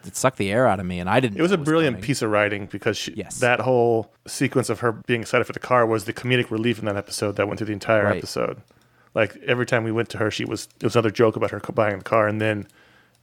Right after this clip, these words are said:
Speaker 2: you know, the stinger is she died, and Charlie tells everybody,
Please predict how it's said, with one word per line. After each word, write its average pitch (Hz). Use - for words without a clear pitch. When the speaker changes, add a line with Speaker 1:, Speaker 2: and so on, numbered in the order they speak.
Speaker 2:
you 127
know, 107
the 107
stinger 123
is 101
she -
died, 101
and 101
Charlie 104
tells 101
everybody, 98